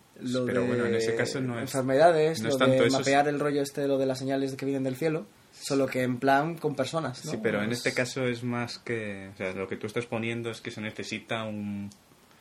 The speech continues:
Speaker 2: una cierta cantidad, bueno,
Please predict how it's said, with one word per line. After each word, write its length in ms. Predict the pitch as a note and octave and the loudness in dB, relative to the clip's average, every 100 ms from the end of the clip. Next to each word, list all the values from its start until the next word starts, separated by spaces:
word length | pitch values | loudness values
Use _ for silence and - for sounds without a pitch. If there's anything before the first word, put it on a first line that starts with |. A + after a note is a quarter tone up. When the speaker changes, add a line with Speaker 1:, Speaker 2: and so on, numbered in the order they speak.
| - - - - | -20 -20 -20 -8
Speaker 2:
una 340 | A#2+ A#2+ A2+ G#2 - | -4 -2 -4 -8 -4
cierta 420 | A#2+ A#2 - A#2 | 0 0 -2 -6
cantidad, 500 | A2+ G#2+ - G#2 G#2 | -6 -8 -8 -10 -10
bueno, 360 | G#2+ G#2+ F#2+ F#2 | -12 -12 -12 -14